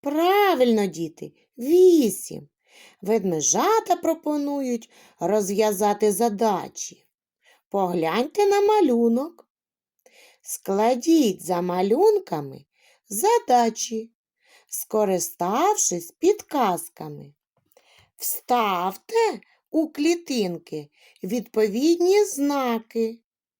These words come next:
Відповіді позначте точками. Мама ведмедиця зраділа, забрала ведмежаток,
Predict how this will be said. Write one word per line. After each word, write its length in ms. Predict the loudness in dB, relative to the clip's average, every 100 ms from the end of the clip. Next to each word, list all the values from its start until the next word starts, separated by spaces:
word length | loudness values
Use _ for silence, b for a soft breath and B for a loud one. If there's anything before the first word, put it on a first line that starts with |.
| _ _ _ _ _ _ _ _ _
Відповіді 1200 | -20 -12 -8 0 2 0 0 -2 -2 -6 -8 -14 _ _ _ _
позначте 1160 | -4 -2 -2 -4 -2 -2 -2 -4 -4 -4 -4 -8 _ _
точками. 960 | 0 2 2 0 -6 -14 -16 -16 -20 _ _ _ _ _ _ _ _ _ _ b b _ -6
Мама 680 | -2 0 -2 0 -2 -2
ведмедиця 1040 | -2 -4 -2 -2 -2 -2 0 -2 -2 -10 -10 b b -18
зраділа, 920 | -8 -2 -2 -4 -6 -4 -2 -4 -6
забрала 580 | -8 -6 -2 -2 0 0
ведмежаток, 960 | -2 -6 -6 -4 -2 -2 -4 -8 -14